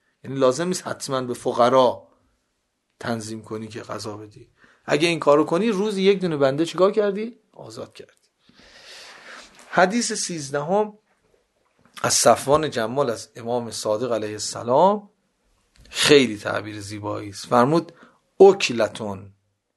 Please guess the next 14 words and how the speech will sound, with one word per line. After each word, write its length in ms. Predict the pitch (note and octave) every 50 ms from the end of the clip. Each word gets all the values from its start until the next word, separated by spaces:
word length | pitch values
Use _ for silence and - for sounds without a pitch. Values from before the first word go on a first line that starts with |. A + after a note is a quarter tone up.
| _ _ -
یعنی 160 | B2+ C3 C3+
یک 400 | C3 B2+ C#3 D#3 D3 D3 - -
لقمه، 500 | G2+ G#2 F#2 - - G2+ F#2 F#2 F#2 _ _ _ _ _ _ _ _ _ _ _ _ _ _ _ _ - C3+
یک 420 | B2+ B2 C3 D#3 D#3 D3+ - - A2
لقمه 340 | A2 A2+ G#2 A2 A#2+ D3+
که 120 | E3+ F3+ F3+
بذاری 240 | E3 D3+ C#3+ B2 A#2
دهان 400 | A#2 G#2+ E2+ G2+ A#2+ A2 G#2+ G#2
که 100 | - G#2
قورت 300 | G2+ G#2+ G#2+ G#2 - -
می‌دی، 260 | G#2 G2 F#2 G2+ G#2
یک 280 | C#3+ F#3 F#3 D#3+ A#2
لقمه. 440 | G2+ F#2+ F2+ - - G2 G2+ G2+ - _ _ _ _ _ _ _ _ - _ _ _ -
«یأکلها 1080 | B2+ C3 C#3 C3+ - - - - F3+ F3+ F3 E3 D#3 C3+ C#3+ C3+ C3 - - _